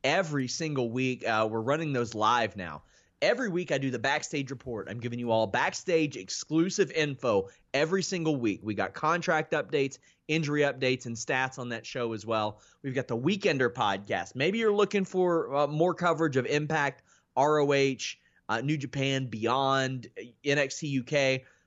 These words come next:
We got that every single week. This month, we have three different Q and A shows. We've got, uh, we did, like, an hour with Jimmy. We split that into two. So that'll be up there. I, I'm actually doing two, so you got four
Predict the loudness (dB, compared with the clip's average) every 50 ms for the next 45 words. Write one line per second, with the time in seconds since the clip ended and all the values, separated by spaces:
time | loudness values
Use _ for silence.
0 | _ _ -4 0 0 0 2 2 2 0 0 0 -2 _ -2 -2 -2 0 0 -2
1 | -4 -4 -4 -6 -4 -2 -2 -2 -2 0 -2 -2 -4 -6 -14 _ _ _ _ _
2 | -20 -16 -8 -2 2 2 2 2 0 0 0 2 2 2 0 -2 -8 -10 -4 -2
3 | 0 0 2 2 2 2 0 -2 -4 -14 -18 -12 -6 -4 -2 0 0 0 0 0
4 | 0 0 0 -2 -6 -8 -8 -8 -8 -4 -2 0 0 0 0 0 0 0 0 0
5 | 0 0 -2 -8 -14 _ _ _ _ -8 -6 -2 2 2 4 4 4 2 2 2
6 | 2 2 2 2 0 -2 -2 0 -2 0 0 0 0 0 -2 -2 0 0 2 2
7 | 2 2 0 0 -4 -4 -2 -2 -2 -2 -2 -2 -4 -4 -6 -6 -4 -2 -2 0
8 | 2 0 0 0 0 -4 -8 -8 -4 -4 -2 0 0 -2 -4 -6 _ _ _ _
9 | _ -18 -8 -2 0 2 4 4 2 2 2 2 4 2 2 2 2 2 4 4
10 | 4 4 4 2 2 0 2 2 0 0 0 0 -2 -2 -2 -4 -4 -4 -2 -2
11 | -2 -2 -2 -4 -4 -4 -4 -4 -4 -4 -4 -2 0 0 0 0 -2 -4 -6 -4
12 | -2 0 2 2 0 0 -4